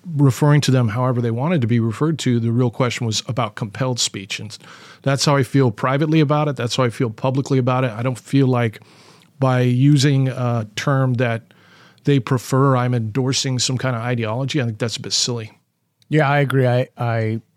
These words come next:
Speaker 2: agree one hundred percent. If somebody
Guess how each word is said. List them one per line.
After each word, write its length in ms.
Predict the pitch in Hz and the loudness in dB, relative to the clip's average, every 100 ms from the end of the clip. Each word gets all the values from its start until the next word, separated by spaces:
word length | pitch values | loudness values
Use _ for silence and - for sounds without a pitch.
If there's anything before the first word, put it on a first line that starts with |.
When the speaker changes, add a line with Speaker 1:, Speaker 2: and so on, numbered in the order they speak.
| _ | _
Speaker 2:
agree 460 | 123 117 131 120 117 | -2 2 4 4 2
one 280 | - 123 113 | -2 -2 0
hundred 300 | 117 107 - | 0 -2 -6
percent. 480 | 110 127 110 104 - - - - _ - | -6 -2 -2 -4 -14 -20 -20 -20 _ -4
If 140 | 131 | -2
somebody 600 | - 147 143 147 135 127 | 2 2 4 4 4 0